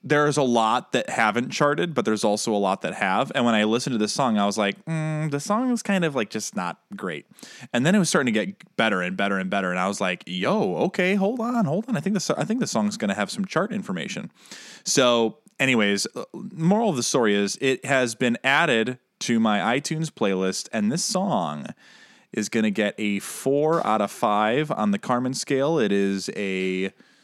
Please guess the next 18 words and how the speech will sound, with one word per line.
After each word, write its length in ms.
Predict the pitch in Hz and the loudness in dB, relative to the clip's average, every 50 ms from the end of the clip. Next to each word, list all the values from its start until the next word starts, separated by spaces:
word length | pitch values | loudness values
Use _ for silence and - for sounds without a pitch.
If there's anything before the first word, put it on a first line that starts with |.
| _ _ _ _ _ _ _ - | _ _ _ _ _ _ _ -8
uh, 340 | 92 92 95 95 92 - - | -4 -2 0 0 -2 -2 -4
resident 1000 | 98 98 98 101 101 110 113 117 117 131 127 139 170 190 196 - - - - - - _ _ _ _ _ _ _ _ _ _ _ _ _ _ _ _ - | -4 -4 -2 0 2 2 2 2 2 0 0 0 0 0 -2 -4 -6 -8 -10 -12 -16 _ _ _ _ _ _ _ _ _ _ _ _ _ _ _ _ -4
out 160 | 117 113 110 | -2 0 0
of 100 | 110 107 | 0 -2
five. 840 | - - - 120 117 113 117 120 139 160 180 196 - - - - - - - _ _ _ | -2 -2 0 0 2 2 2 2 2 0 -2 -4 -6 -10 -16 -18 -18 -20 -20 _ _ _
And 400 | 107 104 104 104 104 104 101 101 | -4 -2 0 0 0 0 -2 -2
with 180 | 104 110 104 - | -4 -6 -4 -4
that, 320 | 120 135 - - - - | -4 -4 -4 -6 -10 -14
Kelsey, 420 | - - 92 90 - - 95 107 | -8 -6 -6 -6 -4 -6 -6 -6
I 100 | 104 123 | -6 -6
turn 280 | 139 - - - 165 180 | -8 -10 -8 -6 -4 -4
it 180 | 208 214 - - | -4 -6 -6 -6
back 360 | 123 131 139 143 - - - - - _ | -4 -4 -4 -4 -6 -10 -18 -20 -18 _
to 120 | - - | -10 -10
you, 380 | 131 117 95 76 67 57 52 52 | -8 -6 -6 -6 -6 -8 -8 -10
my 140 | - 60 58 | -10 -10 -10
dear 240 | 57 - - - - | -10 -10 -12 -12 -12
friend. 400 | - - - 50 50 - - - | -10 -10 -10 -10 -10 -12 -14 -16